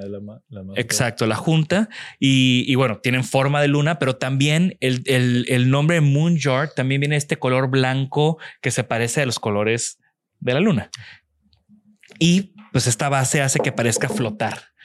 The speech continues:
Speaker 1: Ujú.
Speaker 2: Una de las cosas más bellas de estos jarrones, o sea, este es uno que de nuevo compré yo, lo compré en el museo, justo en el Museo de Historia de, de, de Corea, pero los, las piezas históricas que vi en todos los museos, porque en todos los museos había,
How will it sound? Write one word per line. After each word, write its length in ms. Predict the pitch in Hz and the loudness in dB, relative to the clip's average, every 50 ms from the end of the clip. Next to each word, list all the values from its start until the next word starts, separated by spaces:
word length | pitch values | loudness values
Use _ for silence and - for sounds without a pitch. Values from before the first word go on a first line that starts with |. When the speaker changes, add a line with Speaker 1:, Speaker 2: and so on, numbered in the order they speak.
| - - | -12 -8
Speaker 1:
Ujú. 140 | 202 143 104 104 147 | -6 -4 0 2 4
Speaker 2:
Una 80 | 196 | 4
de 40 | 247 | 4
las 140 | 214 170 - | 2 2 0
cosas 240 | - 165 160 175 165 | 0 0 2 2 4
más 280 | 156 143 139 143 143 | 4 2 2 0 0
bellas 340 | 143 135 131 127 135 135 123 | 0 0 0 2 0 0 0
de 60 | 120 | -2
estos 180 | 117 - - - | -2 -2 -2 -2
jarrones, 480 | - 120 101 104 110 120 127 - - - - - - - - - | -2 -4 -2 -2 -2 0 0 -2 -2 -6 -10 -18 -18 -16 -10 -6
o 60 | 113 | -2
sea, 80 | 120 123 | -2 -2
este 140 | 120 - 151 | 0 0 0
es 80 | - | 0
uno 180 | 151 143 147 147 | 2 0 0 0
que 100 | - 131 | 0 0
de 80 | 120 113 | 0 2
nuevo 300 | 113 113 110 104 98 - | 2 2 2 0 0 0
compré 380 | - 104 98 - - 123 127 | -2 -2 -2 -2 -2 -2 0
yo, 200 | 117 117 120 131 | 2 2 2 2
lo 100 | 131 113 | 0 0
compré 260 | - 110 101 - 117 | -2 -2 -2 -2 0
en 60 | 113 117 | 0 2
el 60 | 117 | 2
museo, 320 | 110 104 - - 113 110 | 2 0 0 0 0 0
justo 240 | - - 131 - - | 0 -2 -2 0 0
en 60 | 147 | -2
el 40 | 123 | -2
Museo 140 | 110 95 117 | -2 -2 -2
de 60 | 117 | -2
Historia 280 | - - 117 110 117 113 | -2 -2 -2 0 0 0
de, 140 | 110 110 | 0 -2
de, 260 | - 107 104 101 104 104 | -2 -2 -2 -2 -4 -4
de 140 | 110 104 | -6 -6
Corea, 380 | - - 120 139 147 135 151 - - - - - - - | -4 -2 -2 -2 -2 -2 -4 -6 -10 -16 -20 -14 -6 -4
pero 160 | 139 135 135 | -2 0 2
los, 280 | 135 135 131 - - | 2 0 0 0 -2
las 200 | 156 151 123 - | -2 -2 -4 -4
piezas 320 | - - 185 185 180 202 202 | -2 0 0 2 2 2 0
históricas 500 | 165 - - 151 165 160 - 160 143 - | 0 0 0 0 0 0 0 -2 -2 -2
que 140 | - 123 113 | -2 -2 0
vi 200 | 120 127 131 139 | 0 0 2 0
en 320 | 139 - 127 120 117 110 | 0 0 -2 -2 -2 -2
todos 180 | - 135 151 160 | 0 0 2 2
los 100 | 151 127 | 2 0
museos, 380 | 123 110 101 - 113 123 127 - | 0 -2 -2 0 -2 -2 -2 -4
porque 260 | - 104 - - 98 | -6 -6 -6 -8 -10
en 200 | 92 90 90 _ _ - | -10 -12 -14 _ _ -4
todos 220 | 117 117 131 131 | -2 0 0 0
los 100 | 117 104 | 0 -2
museos 300 | 101 98 87 101 101 107 | -2 -4 -4 -4 -4 -4
había, 260 | 110 95 85 123 156 | -4 -4 -4 -6 -8